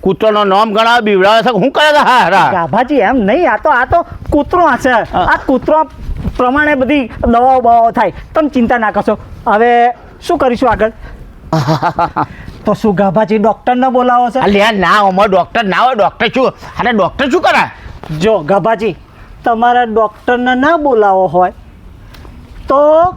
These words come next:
Speaker 2: મોતિયા કૂતરાનું, કાળિયા કૂતરાનું ઝેર તમને ધીમે ધીમે ચડશે.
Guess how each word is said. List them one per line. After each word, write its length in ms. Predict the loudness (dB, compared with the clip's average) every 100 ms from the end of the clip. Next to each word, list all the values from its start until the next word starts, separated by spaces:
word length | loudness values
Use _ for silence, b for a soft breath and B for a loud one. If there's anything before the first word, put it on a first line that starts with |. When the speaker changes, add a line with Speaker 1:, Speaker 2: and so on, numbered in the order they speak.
| -6
Speaker 2:
મોતિયા 960 | -2 0 0 -2 -4 0 2 2 0
કૂતરાનું, 800 | -2 -2 -2 0 0 0 2 2
કાળિયા 640 | 0 0 0 0 0 2 0
કૂતરાનું 760 | -2 -4 -2 0 2 0 -2
ઝેર 500 | -2 0 2 2 0 -2
તમને 340 | 0 2 2 0
ધીમે 500 | 2 2 4 4 2
ધીમે 400 | 2 0 2 0
ચડશે. 540 | 0 -2 0 -2 -2